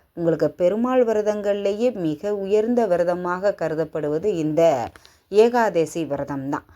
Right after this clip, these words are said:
அப்போ இந்த விரதம் இருக்க முடிகிறவங்க இருந்துக்கோங்க. இல்ல, நாங்க வழிபாடு மட்டும்தான் செய்றோம் அப்படின்னா, மாலை நேரத்துல நீங்க என்ன பண்ணுங்க அப்படின்னா, அ, உங்க வீட்ல எந்த பெருமாள் படம் இருந்தாலும்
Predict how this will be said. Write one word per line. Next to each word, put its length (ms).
அப்போ 300
இந்த 640
விரதம் 360
இருக்க 440
முடிகிறவங்க 500
இருந்துக்கோங்க. 680
இல்ல, 480
நாங்க 240
வழிபாடு 480
மட்டும்தான் 580
செய்றோம் 380
அப்படின்னா, 380
மாலை 580
நேரத்துல 640
நீங்க 240
என்ன 260
பண்ணுங்க 380
அப்படின்னா, 360
அ, 280
உங்க 280
வீட்ல 300
எந்த 460
பெருமாள் 480
படம் 280
இருந்தாலும் 480